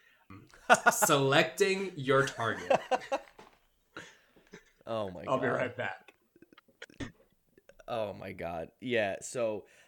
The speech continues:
Speaker 1: I have a real hard time with selecting your target in Final Fantasy seven. For those who aren't aware, it is a, it is basically a three D space that a fight takes place in,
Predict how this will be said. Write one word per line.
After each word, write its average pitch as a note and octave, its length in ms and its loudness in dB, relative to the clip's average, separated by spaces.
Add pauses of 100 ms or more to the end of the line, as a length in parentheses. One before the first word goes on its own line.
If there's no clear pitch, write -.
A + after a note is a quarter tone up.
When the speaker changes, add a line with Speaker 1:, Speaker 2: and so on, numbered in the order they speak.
(100)
Speaker 1:
I C#3 120 0
have D#3 240 2
a A2 120 -4
real A2 760 -2 (120)
hard A#2 380 -4
time G#2+ 340 -8
with G2+ 160 -8
selecting A2+ 540 -2
your G2 100 -6
target F#2+ 380 -2
in G2+ 80 -8
Final F#2+ 320 -4
Fantasy F#2+ 400 -8
seven. E2+ 460 -8 (400)
For C3+ 100 -2
those C3+ 200 0
who C#3 160 -2
aren't B2 380 -6
aware, G2 380 -2
it A2+ 120 -2
is G#2+ 260 -4
a, G2 360 0 (300)
it A2+ 140 0
is G2+ 400 -4
basically A#2 460 -2
a F#2+ 120 -2
three B2+ 440 -6
D A#2 260 -4
space G2+ 580 -4
that G2 140 -8 (180)
a G2 100 -4
fight - 300 -4
takes G#2 200 -8
place G2 360 -4
in, F2+ 260 -8